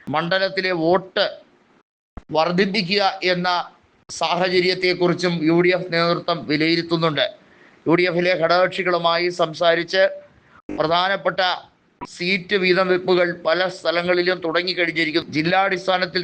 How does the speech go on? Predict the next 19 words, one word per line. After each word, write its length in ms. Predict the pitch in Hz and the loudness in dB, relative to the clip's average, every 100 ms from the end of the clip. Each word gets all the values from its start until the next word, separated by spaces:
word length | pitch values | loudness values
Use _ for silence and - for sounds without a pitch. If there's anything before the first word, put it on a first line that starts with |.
| 185 | -2
തന്നെയാണ് 380 | 175 175 170 147 - _ _ _ - | 0 0 0 -4 -8 _ _ _ -2
വീതം 260 | 156 180 196 190 | 0 2 2 0
വെപ്പ് 200 | 185 185 | 0 2
വരുന്നത്. 380 | 165 170 180 139 - _ _ _ _ _ _ _ - | 2 0 -2 -4 -6 _ _ _ _ _ _ _ 2
കോൺഗ്രസിന് 800 | 170 196 202 208 - 196 196 196 190 - _ _ _ 151 170 | 2 2 0 0 0 -2 0 -2 -2 -8 _ _ _ -2 0
എം 120 | 180 190 208 | 2 0 0
എൽ 100 | 202 202 | 0 0
എമാരില്ലാത്ത 720 | 202 196 190 170 170 180 180 180 127 _ _ _ _ _ _ _ _ - 160 | 2 2 0 -2 -2 -2 -2 -4 -4 _ _ _ _ _ _ _ _ -10 -2
ജില്ലകളിൽ 600 | 175 208 220 208 185 185 180 - _ _ - | -2 2 4 4 2 -4 -10 -16 _ _ -4
ഏറ്റവും 520 | 185 175 - 233 226 208 | -4 -4 0 2 2 2
മികച്ച 240 | 190 180 185 | 0 0 2
പ്രവർത്തനം 600 | 175 180 180 196 190 190 180 | 4 2 2 -2 -2 0 0
നടത്തി 360 | 175 175 180 196 - _ _ _ 151 | 0 0 -2 -2 -10 _ _ _ -4
എം 100 | 180 196 | 0 0
എൽ 80 | 196 202 | 2 2
എമാരെ 380 | 185 185 180 175 - _ _ - | 2 2 2 -2 -6 _ _ -6
സൃഷ്ടിച്ചെടുക്കുക 840 | 175 151 190 180 185 180 175 185 185 147 - - 160 175 | -4 -4 -6 -4 0 0 0 2 2 0 -6 -6 0 0
എന്ന 200 | 175 190 190 - - - 123 | 2 0 0 -8 -20 -14 -4
ഭഗീരഥ 480 | 151 180 220 220 | -2 0 2 2